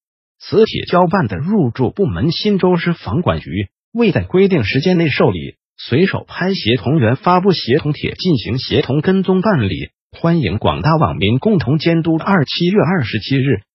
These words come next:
新州市市场监管局受理超时提醒帖：建设路海鲜市场旁冒牌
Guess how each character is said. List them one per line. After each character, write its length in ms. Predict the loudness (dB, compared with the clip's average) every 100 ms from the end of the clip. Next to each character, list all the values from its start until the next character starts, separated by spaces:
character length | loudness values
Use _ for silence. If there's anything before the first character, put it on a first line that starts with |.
| _
新 280 | -8 2 4
州 200 | 4 2
市 100 | 0
市 180 | 0 0
场 280 | 0 -8 -4
监 240 | 0 0
管 240 | 0 -2 -4
局 240 | -2 0
受 220 | 2 0
理 160 | 0 -2
超 240 | -2 0
时 200 | 0 -2 -2
提 240 | -2 -4
醒 220 | 0 -2
帖： 300 | 0 -6 -6 _ _
建 200 | 2 2
设 160 | 4 2
路 200 | 4 4
海 180 | 0 -4
鲜 220 | -2 0
市 160 | 2 0
场 220 | 0 -4
旁 260 | -2 0
冒 180 | 0 -2
牌 360 | -2 0 0